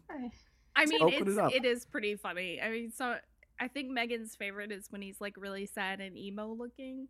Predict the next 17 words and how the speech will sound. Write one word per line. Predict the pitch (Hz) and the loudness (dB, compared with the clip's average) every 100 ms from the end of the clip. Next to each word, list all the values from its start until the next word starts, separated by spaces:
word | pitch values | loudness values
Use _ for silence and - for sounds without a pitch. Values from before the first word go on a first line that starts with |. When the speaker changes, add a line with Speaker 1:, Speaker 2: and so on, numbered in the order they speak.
| - | -8
Speaker 1:
Yeah, | 165 98 - - - | -2 0 0 -4 -6
he's | 180 - | -6 2
often | 170 170 220 | 4 4 0
Speaker 2:
Whereas | 220 220 214 | 2 0 -2
Speaker 1:
depicted | - 143 156 165 139 | -6 -4 -4 -4 -6
as | 139 | -6
very | 131 127 - | -6 -6 -6
sad. | - - - - _ _ _ _ _ _ _ | -6 -6 -8 -10 _ _ _ _ _ _ _
Speaker 2:
Yeah, | 214 180 143 | -8 -8 -4
like | 214 214 | -4 0
the | 247 | 2
Morrissey | 240 226 202 202 196 | 2 4 2 0 -6
of | 175 185 | -6 -8
sandworms. | 175 123 80 85 - - - 151 | -10 -10 -10 -12 -12 -14 -8 0
Speaker 3:
Morrissey | 147 113 113 123 | 2 2 0 -4
of | |
s-, | 120 | -8